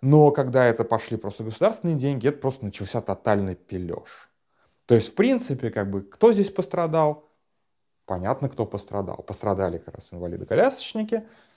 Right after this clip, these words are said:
пострадали там, ну, люди с другими какими-то проблемами, сахарным диабетом и так далее. То есть, в принципе, пострадали люди, а, которым на-, как раз наоборот нужна поддержка,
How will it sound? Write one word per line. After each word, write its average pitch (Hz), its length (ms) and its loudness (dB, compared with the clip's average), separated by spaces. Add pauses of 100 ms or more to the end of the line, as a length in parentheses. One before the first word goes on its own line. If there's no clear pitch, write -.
(160)
пострадали 92 880 -4
там, - 260 -16 (380)
ну, 87 340 -14
люди 87 880 -10 (340)
с - 500 -10 (160)
другими 175 320 0
какими-то 190 340 -2
проблемами, 127 460 0
сахарным 98 480 -10
диабетом 92 480 -8
и - 20 -12
так 120 180 -8
далее. 208 360 2 (420)
То - 80 6
есть, 139 180 4
в - 80 -20
принципе, 220 480 0
пострадали 135 640 0
люди, 147 520 0 (640)
а, 120 600 4 (320)
которым 156 420 4
на-, 131 160 2
как - 160 -8
раз 151 200 0
наоборот 123 540 0
нужна 113 300 -6
поддержка, 101 760 -6